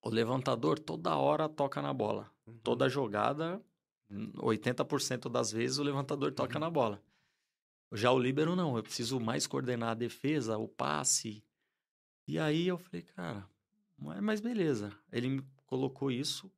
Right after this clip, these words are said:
Speaker 1: eu, pra ele, e foi um desafio. Eu falei, "Eu vou me preparar muito." Comecei a me espelhar no líbero do Irã, que é um cara muito bom,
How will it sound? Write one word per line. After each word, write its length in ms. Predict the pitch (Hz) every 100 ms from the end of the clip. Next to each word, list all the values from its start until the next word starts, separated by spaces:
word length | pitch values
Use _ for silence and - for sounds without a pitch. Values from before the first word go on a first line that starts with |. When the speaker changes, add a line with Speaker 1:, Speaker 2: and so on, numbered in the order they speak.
| _ _ _
Speaker 1:
eu, 160 | 117 117 -
pra 260 | 110 110
ele, 240 | 110 113 117
e 20 |
foi 160 | - 127
um 100 | 143
desafio. 540 | 143 170 - 151 147 - - _ _ _ -
Eu 60 |
falei, 260 | 135 127 117 -
"Eu 100 | -
vou 140 | 110 120
me 140 | 127
preparar 500 | 131 127 127 123 127
muito." 500 | 113 113 143 - 147 -
Comecei 380 | - 120 113 117
a 40 |
me 40 | 117
espelhar 400 | - 120 113 113
no 100 | 117
líbero 320 | 110 117 117
do 120 | 110
Irã, 160 | 113 113
que 120 | -
é 40 |
um 20 | 147
cara 220 | 120 113
muito 320 | 110 127 -
bom, 340 | 113 113 139